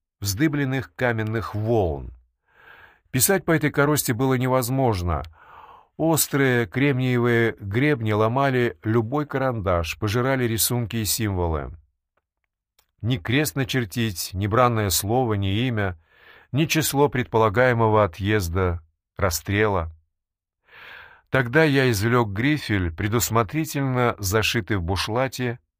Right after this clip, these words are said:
и подержанную газету «Известия», который по прибытии, как заядлый курильщик, позаботился отклянчить на шмоне у грозного моего старшины.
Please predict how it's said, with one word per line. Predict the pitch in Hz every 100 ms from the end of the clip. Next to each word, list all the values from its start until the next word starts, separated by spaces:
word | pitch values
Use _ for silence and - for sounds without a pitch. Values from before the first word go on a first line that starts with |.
| _ -
и |
подержанную | 160 147 110 135 117 117 110
газету | 107 92 110 120
«Известия», | 110 98 110 92 - - 67 60 - _ _ - -
который | - 110 120
по | 110 110
прибытии, | 113 107 147 139 104
как | 98 95
заядлый | 98 110 113 101 90
курильщик, | 113 123 135 - 85 80 - _ _ - - - _
позаботился | 123 120 135 160 151 135 - 135 123 117 - _ _ _ _ _ _ -
отклянчить | 110 - 120 135 135 - 127 98 107
на | 107
шмоне | 104 113 123 127 117
у | 120 104
грозного | 95 123 113 110 110
моего | 104 101 95
старшины. | 98 - 92 - 85 73 60